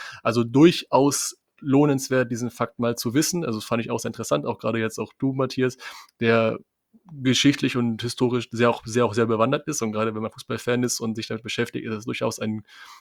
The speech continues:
eine coole Sache auch zu wissen. Und noch passend dazu, ich war vor zwei Wochen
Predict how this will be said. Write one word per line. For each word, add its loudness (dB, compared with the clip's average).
eine 2
coole 2
Sache 0
auch -4
zu -2
wissen. 0
Und 2
noch 2
passend 0
dazu, 2
ich -6
war 0
vor -6
zwei 4
Wochen 0